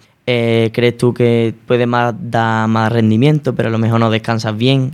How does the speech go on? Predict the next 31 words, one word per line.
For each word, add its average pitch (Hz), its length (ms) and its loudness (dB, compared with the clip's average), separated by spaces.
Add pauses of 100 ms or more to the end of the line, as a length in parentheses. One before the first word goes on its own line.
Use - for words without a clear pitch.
a 110 80 -2
lo 107 100 2
mejor 107 240 0
después 110 220 0
no 110 80 2
rindes, 117 600 2
mm, 110 320 2 (380)
es 123 100 2
un 135 120 4
cúmulo 135 300 0
de 127 120 2
cosas, 131 320 0
¿no? 120 180 -2 (240)
Que 113 380 2
el 110 100 2
fútbol, 123 380 0
pues, 110 480 0
te 113 100 -2
llega 117 260 2 (120)
a 123 80 -2
hacer 123 260 -2
pensar 123 300 0
muchísimas 117 460 2
cosas, 117 280 -2
¿no? 110 100 0
Y 110 60 2
además 104 320 -2
también 113 280 -2
en 113 80 -2
una 113 160 0
residencia 117 680 0